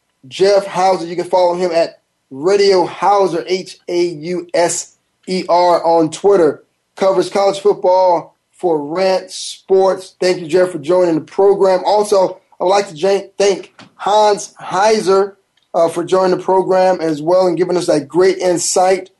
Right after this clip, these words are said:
about the S E C football. Thanks to my guys in Arizona who keep the program running as smoothly as possible.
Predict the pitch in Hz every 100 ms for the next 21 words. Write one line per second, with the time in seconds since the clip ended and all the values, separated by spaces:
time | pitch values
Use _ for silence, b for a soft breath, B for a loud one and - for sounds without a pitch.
0 | _ _ 147 135 185 185 165 151 190 196
1 | - 165 - 185 160 196 190 196 185 180
2 | 175 165 - - 175 160 165 170 175 170
3 | _ _ _ - 180 - 220 196 180 151
4 | 175 175 165 160 170 160 180 180 180 175
5 | 165 160 180 165 156 - 180 185 175 147
6 | 147 - - - 196 208 202 170 202 185
7 | -